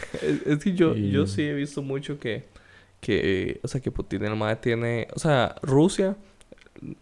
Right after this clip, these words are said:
Speaker 1: los puertos que tiene la mitad del año están congelados.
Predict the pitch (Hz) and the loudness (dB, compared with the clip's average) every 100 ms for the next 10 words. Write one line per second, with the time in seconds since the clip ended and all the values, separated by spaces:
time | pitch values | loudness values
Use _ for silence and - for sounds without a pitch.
0 | _ - 123 - - 170 170 147 107 120 | _ 0 0 4 6 6 6 0 2 4
1 | 139 131 113 104 - 107 107 107 107 104 | 4 4 4 4 6 6 6 2 0 0
2 | 101 104 98 101 104 104 - | 0 0 2 2 0 -4 -8